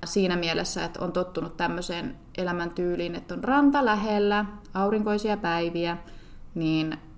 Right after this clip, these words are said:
kiinnostelisi ehkä joku Etelä-Eurooppa, Bali,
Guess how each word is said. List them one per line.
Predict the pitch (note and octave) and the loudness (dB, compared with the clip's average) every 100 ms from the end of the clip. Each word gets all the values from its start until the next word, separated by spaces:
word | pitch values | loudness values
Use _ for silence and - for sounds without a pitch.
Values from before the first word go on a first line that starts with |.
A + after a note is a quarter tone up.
| - - - - | -16 -16 -16 -2
kiinnostelisi | B3+ A#3+ A#3 C4 C4 | 2 4 4 2 2
ehkä | B3+ - | 0 0
joku | A#3 A3 A3 - | -2 2 0 0
Etelä-Eurooppa, | G#3 G#3 G3 G3 F#3+ F#3+ F#3 F#3 - F#3 - - - - - - - - G3 | -2 0 0 2 2 2 0 -2 0 0 -2 -10 -12 -12 -12 -14 -14 -6 2
Bali, | A3+ B3 A#3 A#3 A#3 | 4 6 6 4 0